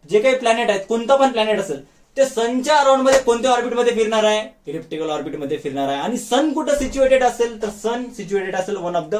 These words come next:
foci. याचं एक alternate statement आहे. ते म्हणजे काय? Every planets, म्हणजे प्रत्येक planet revolves around the sun, सनच्या around मध्ये revolve होईल. तर ते कोणत्या orbit मध्ये होईल? In an elliptical orbit.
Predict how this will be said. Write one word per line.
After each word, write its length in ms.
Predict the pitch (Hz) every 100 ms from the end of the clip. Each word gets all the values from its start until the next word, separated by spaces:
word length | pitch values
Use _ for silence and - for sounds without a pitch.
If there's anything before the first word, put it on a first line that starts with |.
| 208
foci. 200 | 156 139 - - _ 190
याचं 200 | 214 240
एक 100 | 240
alternate 560 | 202 214 226 233 226
statement 560 | - - 156 127 120 107
आहे. 80 | - _ _ _ _ _ _ _ _ -
ते 100 | 214
म्हणजे 260 | 220 214
काय? 340 | 214 196 202 - _ _ _ _ _ _ _ _ - -
Every 380 | 180 196 220 277
planets, 460 | 247 233 214 214 -
म्हणजे 180 | 175 190
प्रत्येक 640 | 196 190 - - 226 214
planet 460 | 220 202 160 135 - - _ _ _ _ _
revolves 540 | 156 202 226 294 302 247
around 320 | 233 247 240
the 180 | 233 254 220
sun, 140 | 190 - - -
सनच्या 480 | 214 220 220 240 285
around 400 | 262 220 214 220
मध्ये 420 | 220 214 233 247 - 175
revolve 400 | 196 220 226 208
होईल. 200 | 180 147
तर 100 | 202 208
ते 60 |
कोणत्या 340 | 214 220 220 247
orbit 220 | 240 226
मध्ये 240 | 240 240
होईल? 380 | 233 247 262 - _ _ -
In 180 | 214 240 - 247
an 140 | 302
elliptical 640 | 269 247 208 240 220 226 160
orbit. 500 | 127 110 107 -